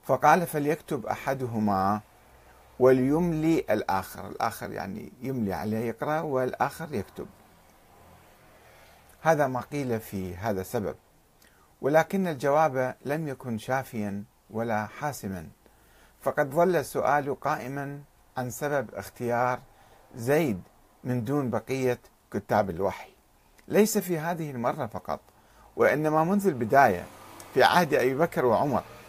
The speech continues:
بالرغم من جلالة أبي بن كعب وعبد الله بن مسعود الذي أعلن اعتراضه على تكليف زيد، آه، بهذه المهمة علنا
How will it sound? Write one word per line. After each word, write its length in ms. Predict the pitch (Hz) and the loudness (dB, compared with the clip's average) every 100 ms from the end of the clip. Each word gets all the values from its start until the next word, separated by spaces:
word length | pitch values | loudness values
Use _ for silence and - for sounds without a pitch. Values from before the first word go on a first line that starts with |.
| - - - - - - - | -20 -20 -20 -20 -20 -16 0
بالرغم 380 | 160 208 208 | 6 8 8
من 320 | 190 175 151 135 | 4 2 0 0
جلالة 460 | 131 147 165 147 - | 4 6 4 0 -4
أبي 480 | 147 113 120 147 120 113 | -6 -2 0 0 0 -4
بن 200 | 113 113 | -6 -6
كعب 340 | 120 90 104 - _ _ _ | -2 -2 -2 -6 _ _ _
وعبد 300 | 110 80 98 | -4 -4 -6
الله 260 | 110 117 131 | -6 -4 -6
بن 200 | 123 101 | -6 -6
مسعود 440 | 92 - 113 101 - _ _ _ - _ _ _ - | -6 -8 -6 -6 -8 _ _ _ -20 _ _ _ 0
الذي 420 | 135 147 131 147 - | 0 0 -4 -4 -2
أعلن 360 | 139 156 143 143 | -2 -2 -4 -4
اعتراضه 1000 | 104 101 110 135 135 156 143 117 104 - | -2 -4 -4 -4 -2 -2 -6 -6 -6 -4
على 240 | 110 104 | -4 -4
تكليف 460 | - 101 110 104 92 | -6 -10 -8 -8 -6
زيد، 340 | 110 117 104 - _ _ _ _ _ _ _ | -4 -2 -4 -10 _ _ _ _ _ _ _
آه، 260 | 113 107 104 - _ _ - | 0 0 0 -6 _ _ -8
بهذه 580 | 110 104 95 120 107 104 | -4 -4 -2 -2 -2 -2
المهمة 580 | 101 104 131 131 123 - - | -2 -2 -4 -6 -6 -8 -4
علنا 600 | 143 180 165 160 160 160 | -2 0 -2 -4 -6 -8